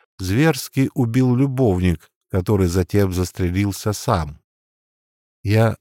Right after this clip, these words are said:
осмотрел спальню, подыскивая хорошее место для казни над собой. Санитарам было бы удобнее, если бы я прикончил себя на постели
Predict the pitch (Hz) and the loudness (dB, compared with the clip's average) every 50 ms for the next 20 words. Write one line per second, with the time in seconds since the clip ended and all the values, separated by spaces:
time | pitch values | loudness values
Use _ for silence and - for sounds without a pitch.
0 | _ _ 110 92 - - 98 95 90 - 95 92 87 82 - - - _ 113 117 | _ _ -6 -6 -4 -2 -2 -2 0 0 -2 -2 -2 -4 -6 -10 -2 _ 4 4
1 | 123 123 120 120 120 117 107 - _ _ _ _ _ _ _ _ - 95 104 117 | 4 4 4 2 2 0 -2 -4 _ _ _ _ _ _ _ _ -4 -2 0 0
2 | 107 - - - 101 101 101 92 - - 101 101 104 98 - - 98 92 92 98 | -2 -2 0 0 2 4 4 2 2 0 0 2 2 0 0 0 2 2 4 4
3 | 101 95 87 - - 95 87 87 95 101 113 - - 104 87 85 76 82 82 82 | 4 2 2 0 0 0 0 2 0 -2 -2 0 0 2 2 2 0 0 0 2
4 | 82 85 85 78 - - - 90 78 78 80 80 78 76 - _ _ _ _ _ | 2 2 0 -2 -2 -2 -2 -2 -2 0 0 0 0 0 -4 _ _ _ _ _
5 | _ _ _ _ _ _ _ - - 104 107 113 123 - 139 135 127 127 123 123 | _ _ _ _ _ _ _ -2 -2 0 2 2 2 2 2 4 4 4 2 2
6 | 120 123 123 120 120 110 110 117 117 113 - 139 120 117 117 120 117 110 104 113 | 2 2 2 2 2 2 2 0 0 0 -2 -4 -6 -2 0 0 -2 0 0 0
7 | 110 110 110 110 107 101 - - 113 107 101 110 110 110 110 104 - - 113 104 | 2 2 2 2 0 -2 -2 -4 -4 -2 0 2 2 4 2 2 2 -2 -6 -4
8 | - 120 113 107 98 - - 101 95 - 107 98 98 98 95 92 90 85 - 95 | 0 0 2 2 2 0 0 -2 -2 -2 -4 0 0 2 2 2 0 0 0 -2
9 | 90 - - - - 139 135 131 127 131 120 | -2 -2 -4 -4 0 2 2 2 2 0 0